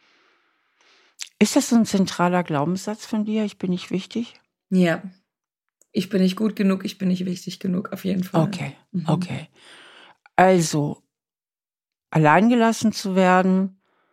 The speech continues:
Speaker 1: ist für dich die Bestätigung, dass du selbst nicht genug bist und dass du nicht wichtig bist.
Speaker 2: Ja. Dieser kindliche Glaubenssatz und Erfahrungswert, ja.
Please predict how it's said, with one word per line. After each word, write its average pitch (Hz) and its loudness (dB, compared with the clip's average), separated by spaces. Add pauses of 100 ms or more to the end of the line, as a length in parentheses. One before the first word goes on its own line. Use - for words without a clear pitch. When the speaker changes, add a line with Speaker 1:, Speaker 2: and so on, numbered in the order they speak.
(720)
Speaker 1:
ist - -2
für - -4
dich 160 -2
die - -10
Bestätigung, 185 0
dass - -6
du 170 -4
selbst 165 0
nicht 165 -6
genug 165 -4
bist - -6 (880)
und 160 0
dass 156 -4
du 156 -4
nicht 160 -2
wichtig - -8
bist. - -16 (920)
Speaker 2:
Ja. 175 -2 (1600)
Dieser 190 0
kindliche 190 0
Glaubenssatz 190 -2
und 175 -4
Erfahrungswert, 175 -6
ja. 160 -6